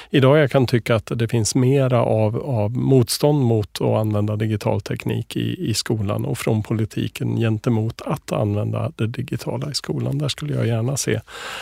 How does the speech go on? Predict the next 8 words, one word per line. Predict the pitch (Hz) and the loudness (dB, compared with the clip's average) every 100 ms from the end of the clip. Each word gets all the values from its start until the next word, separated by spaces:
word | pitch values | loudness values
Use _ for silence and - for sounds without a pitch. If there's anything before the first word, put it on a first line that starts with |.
| - | -4
att | - 120 | 0 4
man | 120 117 | 6 6
välkomnade | 135 104 104 - 147 147 117 110 110 | 6 6 4 2 4 6 4 4 2
digitaliseringen | 117 110 104 104 110 113 101 107 107 107 | 2 2 2 0 0 0 0 0 0 0
mycket | 104 110 | 0 -2
mer | 104 107 104 101 | -2 0 -2 -2
och, | 104 101 - 113 | -2 -2 0 0
och | 107 | 0